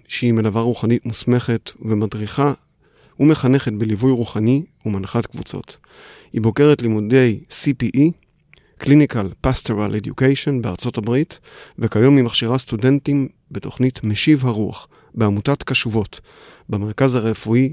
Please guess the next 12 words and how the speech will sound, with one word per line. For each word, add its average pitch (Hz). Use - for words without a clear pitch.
פאדה 127
פוריה. 104
היא 117
עובדת 135
במרכז 120
אלה 127
בליווי 117
אנשים 120
שמתמודדים 110
עם 107
אובדן 110
טראומטי, 104